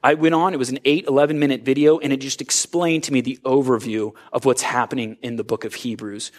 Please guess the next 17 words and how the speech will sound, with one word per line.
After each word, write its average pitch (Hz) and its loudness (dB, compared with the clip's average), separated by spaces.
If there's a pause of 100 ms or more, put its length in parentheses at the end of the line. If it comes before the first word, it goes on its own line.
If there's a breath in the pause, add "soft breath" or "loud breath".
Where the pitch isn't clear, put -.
(200 soft breath)
who 175 6
it's 165 2
being 123 2
written 127 -6
to, 110 -10 (160 loud breath)
why 156 2
was 135 4
it 113 -2
written, 110 -6 (180 soft breath)
what's 170 2
its 151 -2
intentions, 117 -8
and 127 -4
then 123 -2
that 170 2
helps 180 0
us 117 2